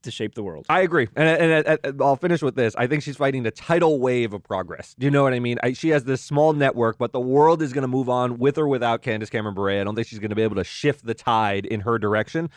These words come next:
Speaker 2: which gives me some peace about this. But, uh, nevertheless, I don't like people who swim against what
Speaker 1: Well,
Speaker 2: seem
Speaker 1: that's,
Speaker 2: like
Speaker 1: you know,
Speaker 2: currents of progress.
Speaker 1: Yeah, but then you have your, your Hallmark movies and Lifetime and
Speaker 2: Sure.
Speaker 1: Logo, and all those can do all these other, you know, non-traditional, quote-unquote, family stories. So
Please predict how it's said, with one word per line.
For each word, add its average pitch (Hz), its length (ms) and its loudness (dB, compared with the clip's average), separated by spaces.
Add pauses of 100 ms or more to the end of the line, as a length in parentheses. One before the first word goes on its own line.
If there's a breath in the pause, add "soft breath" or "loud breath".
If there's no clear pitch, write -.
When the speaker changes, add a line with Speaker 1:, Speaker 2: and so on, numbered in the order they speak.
(160 loud breath)
Speaker 2:
which 120 360 -2
gives 123 180 -2
me 117 120 -6
some 131 260 -2
peace 151 260 -6
about 156 260 0
this. 175 240 -2
But, 117 300 2
uh, 101 220 2 (100)
nevertheless, 139 460 0
I 117 80 0
don't 123 160 0
like 117 140 -2
people 113 180 -6
who 110 100 -4
swim 117 300 -4
against 104 340 -6 (320 soft breath)
what 110 340 -2
Speaker 1:
Well, - 120 0
Speaker 2:
seem 247 60 2
Speaker 1:
that's, 240 120 2
Speaker 2:
like 120 140 2
Speaker 1:
you 220 80 -4
know, 147 100 4
Speaker 2:
currents 131 240 0
of 110 80 -8
progress. 98 640 -6
Speaker 1:
Yeah, 190 140 2
but 202 240 -4
then 202 200 -4
you 202 140 -4
have 151 160 -2
your, 156 240 -6
your 151 120 -4
Hallmark 127 320 -4
movies 127 360 -4
and 127 100 -6
Lifetime 123 500 -4
and 117 120 -6
Speaker 2:
Sure. 123 120 4
Speaker 1:
Logo, 131 200 2
and 135 80 -2
all 143 200 0
those 139 200 0
can 135 160 -8
do 143 200 -4
all 123 140 -2
these 120 160 -4
other, 110 340 -6 (140)
you 127 80 -12
know, 104 220 -10 (420)
non-traditional, 117 960 -6
quote-unquote, 110 520 -6 (160)
family 110 260 -4
stories. 120 400 -2
So 135 240 -2